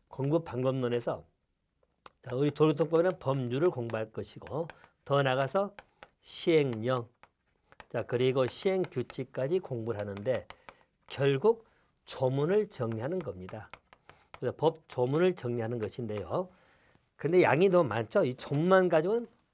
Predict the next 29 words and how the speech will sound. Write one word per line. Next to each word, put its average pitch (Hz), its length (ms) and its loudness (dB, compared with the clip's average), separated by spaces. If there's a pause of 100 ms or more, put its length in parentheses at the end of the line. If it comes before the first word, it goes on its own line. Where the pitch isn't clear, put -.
굉장히 127 500 0
양이 160 200 -2
많습니다. - 640 -10 (480)
더 139 180 6
나아가서 131 560 0 (360)
시행규칙에서는 190 1120 4
여러 127 160 4
가지 160 380 0
별표들의 170 760 2
내용도 127 360 0
나오거든요. 98 720 -4
이제 113 160 -8
그런 170 320 6
내용들까지 160 300 2
전부 131 160 -4
다 143 100 0
보완하다 131 480 0
보니까 110 540 -6 (400)
우리가 135 240 2
전체 170 680 -4 (640)
암기를 135 460 2
해야 151 80 0
될 147 160 -4
거냐, 123 340 -4
이런 131 300 -2
문제에 113 340 -4
봉착하게 117 600 -8
되는 101 180 -12
겁니다. 82 360 -18